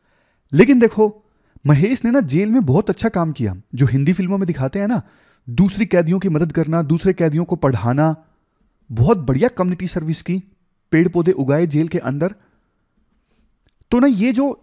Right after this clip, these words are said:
काम अच्छे किए ना महेश ने, इसकी वजह से महेश की सजा घटा के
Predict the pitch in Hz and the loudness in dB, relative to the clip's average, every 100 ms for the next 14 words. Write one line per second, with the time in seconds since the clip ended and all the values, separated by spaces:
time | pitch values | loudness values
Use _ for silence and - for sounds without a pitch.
0 | - 175 226 - 170 - 240 180 208 247 | -6 -2 -2 -2 -4 -2 -4 -2 0 0
1 | 156 104 143 180 - 123 107 _ _ _ | -2 -2 -2 -4 -4 -6 -8 _ _ _
2 | _ _ - 214 - 277 233 202 208 240 | _ _ -4 -4 0 2 2 2 0 0
3 | 160 110 175 233 226 - 135 139 95 _ | 0 0 0 0 -4 -4 -2 -4 -6 _
4 | _ _ _ _ - 117 139 - 180 214 | _ _ _ _ -6 0 2 4 4 2
5 | 202 208 | 2 0